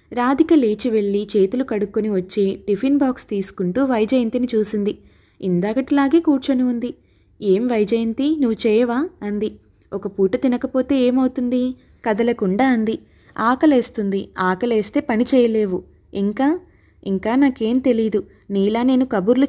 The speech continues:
చెప్పలేను. నాకు ఆకలి దంచేస్తుంది." టిఫిన్ బాక్స్ తెరుస్తూ అంది.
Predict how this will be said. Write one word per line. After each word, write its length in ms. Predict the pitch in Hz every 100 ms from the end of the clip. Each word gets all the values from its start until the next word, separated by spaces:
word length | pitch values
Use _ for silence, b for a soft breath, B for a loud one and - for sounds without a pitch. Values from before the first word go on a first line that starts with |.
| 254
చెప్పలేను. 460 | 214 220 214 196 - 170
నాకు 300 | 175 175 269
ఆకలి 400 | 220 196 247 254
దంచేస్తుంది." 800 | 208 190 262 254 - 214 196 b b b b
టిఫిన్ 300 | 269 254 320
బాక్స్ 300 | 302 247 -
తెరుస్తూ 400 | 220 185 185 -
అంది. 260 | 240 214